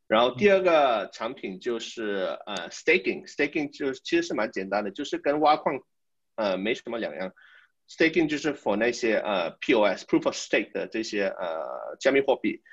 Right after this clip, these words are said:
Speaker 1: 你把你的，呃，加密货币放去几个 node 上面，我们帮你跑那个P O S的 node。
Speaker 2: 嗯。
Speaker 1: 呃，我们现在有 Dash 跟，呃，DeFi Chain，然后我们就，那个 website，我们 Cake 就告诉你，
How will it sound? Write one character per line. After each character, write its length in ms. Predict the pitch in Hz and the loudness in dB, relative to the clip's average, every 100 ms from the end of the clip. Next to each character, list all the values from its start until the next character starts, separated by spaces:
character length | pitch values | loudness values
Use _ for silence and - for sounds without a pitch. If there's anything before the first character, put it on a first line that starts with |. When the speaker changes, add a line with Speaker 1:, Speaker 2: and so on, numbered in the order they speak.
| - - - | -20 -20 -6
Speaker 1:
你 100 | 131 | -2
把 200 | - 104 | 2 2
你 120 | 101 | 2
的， 480 | 95 92 87 78 - _ | 2 2 2 0 -4 _
呃， 240 | 107 92 85 87 | -4 -4 -4 -2
加 100 | 135 | 2
密 100 | 139 | 2
货 140 | 139 135 | 2 2
币 360 | 123 104 - - _ _ _ - - | 2 2 0 -10 _ _ _ -20 -4
放 160 | 147 127 | -2 0
去 400 | 135 120 107 - _ | -2 -2 -4 -8 _
几 140 | - 107 | -6 -2
个 100 | 123 | 0
node 200 | 135 113 | 2 0
上 160 | 120 | 0
面， 140 | 113 95 | -2 0
我 100 | 92 | -2
们 300 | 98 113 117 - | -2 -4 -6 -4
帮 180 | 123 | -2
你 120 | 113 101 | -2 -4
跑 280 | - 92 87 | -2 -2 0
那 160 | 107 | -2
个 220 | 104 98 | 2 0
P 180 | - - | 2 2
O 80 | 127 | 4
S 280 | 110 117 - | 4 2 -2
的 260 | 92 76 | -4 -4
node。 360 | - 113 117 - - _ _ _ _ - | -8 -4 -4 -6 -14 _ _ _ _ -12
Speaker 2:
嗯。 80 | 85 | -6
Speaker 1:
呃， 160 | 95 90 | -2 -2
我 80 | |
们 120 | 101 120 | -2 0
现 100 | 143 | 2
在 40 | |
有 120 | 113 | 2
Dash 520 | 95 113 117 - - - - | 0 0 0 -2 -10 -14 -6
跟， 280 | 123 117 117 - | -4 -4 -6 -6
呃， 440 | 101 82 80 - | -6 -6 -8 -10
DeFi 300 | 98 123 127 | -6 0 2
Chain， 340 | 117 135 95 92 _ _ _ | 2 2 0 -2 _ _ _
然 160 | 98 | 0
后 80 | 110 | 2
我 120 | 113 | 2
们 140 | 98 98 | 0 0
就， 320 | 117 113 110 _ _ _ | 0 0 -2 _ _ _
那 140 | 120 123 | -2 2
个 60 | |
website， 340 | 139 117 139 - | 2 2 0 2
我 80 | 113 | 0
们 160 | 113 | 0
Cake 240 | - - 156 | -2 0 0
就 80 | - | 0
告 180 | - 139 | 2 2
诉 140 | 151 | 0
你， 240 | 117 92 | -4 -6